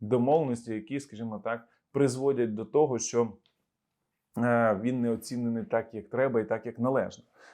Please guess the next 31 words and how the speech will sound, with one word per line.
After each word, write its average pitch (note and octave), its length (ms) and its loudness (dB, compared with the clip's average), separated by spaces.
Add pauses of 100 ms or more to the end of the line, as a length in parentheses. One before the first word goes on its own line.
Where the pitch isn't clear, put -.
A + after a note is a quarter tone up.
(100)
Але B2 280 10
в F#2+ 80 2
Росії F3 380 0
вже C3 220 0
з'явились A#2 380 -4
депутати, E3+ 440 2
кажуть: A#2 260 0
"А - 20 0
давайте D#3+ 320 2
перевіримо C#3 640 0
Фрідмана C3+ 580 -6
на, A#2+ 300 -4 (280)
е, A#2 200 4
момент, A#2+ 560 0
е, A2+ 380 4 (180)
фінансування B2+ 800 0
української A#2+ 680 -4
армії", G2+ 400 4
що D3 140 -6
насправді A#2+ 500 -2
виглядає A2 480 0
дуже B2 280 -8
смішно, G3 340 -6
тому A#2 160 -10
що - 120 -18
це A2 120 -12
типовий A#2+ 580 0
путінський G#2 500 -12
олігарх, C3+ 460 -2
це A#2 120 -10
типовий A#2 640 -2